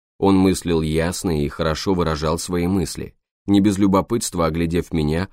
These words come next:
он отвернулся и устремил взор на свинцовое море. Глаза его потемнели, и у рта обозначились резкие суровые линии. Он явно был мрачно настроен. «А какой в этом смысл?»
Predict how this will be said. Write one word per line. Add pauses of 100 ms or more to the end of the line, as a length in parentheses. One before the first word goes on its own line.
(100)
он
отвернулся
и
устремил
взор (160)
на
свинцовое
море. (440)
Глаза
его
потемнели, (140)
и
у
рта
обозначились
резкие
суровые
линии. (320)
Он
явно
был (100)
мрачно
настроен. (400)
«А
какой
в
этом
смысл?»